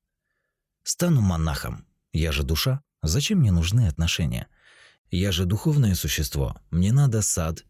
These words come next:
чит, ананда. К чему мне всё это материальное? Зачем мне девушка, если это всё иллюзия? А не лучше ли всё-таки стать монахом и жить в храме?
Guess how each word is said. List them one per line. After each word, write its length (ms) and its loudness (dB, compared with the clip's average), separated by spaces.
чит, 380 -4
ананда. 580 -2
К 40 -16
чему 280 -4
мне 160 2
всё 240 0
это 180 0
материальное? 720 0
Зачем 460 0
мне 140 2
девушка, 460 -2
если 400 0
это 180 -2
всё 240 0
иллюзия? 640 -2
А 120 -2
не 120 2
лучше 300 0
ли 140 2
всё-таки 540 -2
стать 380 -4
монахом 520 2
и 40 0
жить 200 -2
в 40 -14
храме? 480 -4